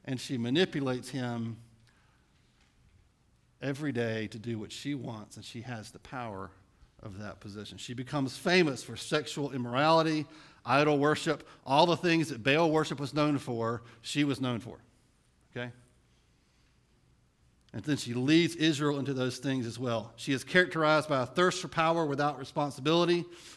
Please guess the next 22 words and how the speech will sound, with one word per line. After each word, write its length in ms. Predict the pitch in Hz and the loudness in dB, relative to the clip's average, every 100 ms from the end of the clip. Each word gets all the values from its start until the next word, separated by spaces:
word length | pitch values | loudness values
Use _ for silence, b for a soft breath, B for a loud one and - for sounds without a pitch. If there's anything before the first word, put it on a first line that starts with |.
| - | -8
manipulation 720 | 131 139 180 175 165 170 175 147 | 2 4 6 6 6 4 2 -2
and 180 | 139 | -2
control 520 | 135 123 165 170 175 151 | -2 -2 4 6 6 4
of 100 | 135 | 2
those 280 | 147 147 | 2 2
in 100 | 135 | 0
authority, 600 | 120 - 160 165 160 160 160 B B - | -4 2 6 6 4 0 -4 B B -10
sexual 580 | - 175 - 185 156 | 2 2 2 0 0
immorality, 800 | 143 160 143 143 160 160 151 151 147 B - | 2 2 4 6 6 6 4 -2 -4 B -6
idolatry, 840 | 123 123 147 170 160 170 160 156 156 B - | -2 4 6 6 4 0 -2 -4 -8 B -4
and 300 | 165 196 170 | 4 6 6
an 100 | 147 - | 4 6
unwillingness 720 | 208 196 180 202 185 180 180 | 8 8 8 8 8 4 2
to 120 | 185 | 0
repent. 640 | 175 151 196 185 151 - - b - | 2 2 4 6 4 -2 -16 b -4
Can 140 | 170 | 2
you 120 | 185 | 6
imagine 540 | 190 202 214 196 156 135 | 8 8 8 6 4 2
being 180 | 156 160 | 2 6
unwilling 540 | 190 202 185 202 196 180 | 8 8 8 6 6 4
to 120 | 185 | 2
repent 640 | 175 175 196 175 143 - | 2 4 6 6 4 -4